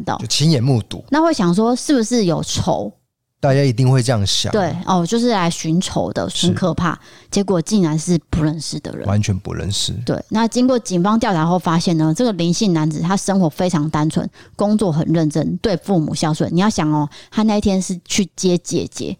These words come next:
Speaker 2: 嗯。
Speaker 1: 代表他对家庭是有一个很大责任感，跟家庭的关系很密集的。
Speaker 2: 是的。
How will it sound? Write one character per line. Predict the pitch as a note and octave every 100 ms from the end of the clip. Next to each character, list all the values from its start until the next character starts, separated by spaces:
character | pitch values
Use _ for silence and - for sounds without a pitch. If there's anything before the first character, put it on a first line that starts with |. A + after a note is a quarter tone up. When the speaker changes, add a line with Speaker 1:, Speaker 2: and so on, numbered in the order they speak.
| -
Speaker 2:
嗯。 | A2+
Speaker 1:
代 | A#3
表 | A3+ F3+
他 | G3+ A3
对 | B3+ G#3
家 | - G3 G3+
庭 | E3 D#3
是 | - G#3 D#3
有 | D#3+ E3+
一 |
个 | F3 E3
很 | D3 D3+ D3
大 | F#3+ D3+
责 | - D#3
任 | D#3+ E3+ -
感， | - - - - - -
跟 | G3+ G3+
家 | G#3 G#3
庭 | E3+
的 | D3+ D3+
关 | E3+
系 | E3
很 | E3+ D#3+
密 | E3 E3+
集 | - -
的。 | -
Speaker 2:
是 | - - G#2+
的。 | -